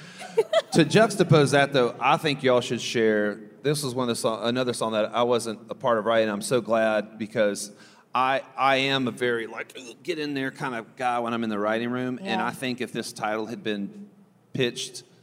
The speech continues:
Speaker 1: to write, I would have said, "No way, that's not commercial, let's not do this." But, but Dave and Hillary wrote a song called Worship What I Hate.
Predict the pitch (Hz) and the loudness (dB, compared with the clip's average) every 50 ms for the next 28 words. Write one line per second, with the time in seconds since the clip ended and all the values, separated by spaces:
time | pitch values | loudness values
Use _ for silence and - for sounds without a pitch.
0 | _ _ - - 123 107 107 110 113 110 107 104 107 104 104 101 - 107 107 104 | _ _ -6 -4 -2 2 2 2 2 2 0 -2 -2 -2 -2 -4 -4 -6 -6 -6
1 | - - - - - - - - _ _ _ _ _ _ - 190 185 120 87 87 | -10 -20 -20 -20 -20 -20 -20 -20 _ _ _ _ _ _ -16 -14 -12 -12 -10 -8
2 | 95 98 98 98 101 110 120 - - 143 131 104 - 120 104 101 101 101 - 104 | -8 -6 -6 -4 -4 -6 -6 -6 -6 -6 -6 -6 -6 -8 -6 -6 -6 -6 -6 -8
3 | 101 101 - - 107 87 85 98 110 104 98 95 101 101 - - - - - - | -8 -8 -8 -8 -10 -10 -8 -6 -6 -4 -4 -6 -8 -10 -16 -20 -20 -14 -8 -8
4 | 107 98 - - - - 113 104 98 123 120 120 123 123 117 113 - - 107 104 | -8 -8 -8 -18 -10 -6 -6 -6 -4 -2 -2 0 0 -2 -2 -4 -8 -10 -8 -6
5 | 113 127 120 110 107 104 104 101 101 98 - 107 104 101 98 98 - 101 90 90 | -4 -4 -2 -2 -2 -2 -4 -4 -6 -6 -6 -6 -6 -6 -6 -6 -6 -6 -6 -4
6 | 92 98 107 - - 98 - 98 101 98 98 95 95 101 101 107 - | -2 -4 -4 -4 -6 -10 -6 -4 -4 -4 -2 -4 -4 -4 -4 -6 -6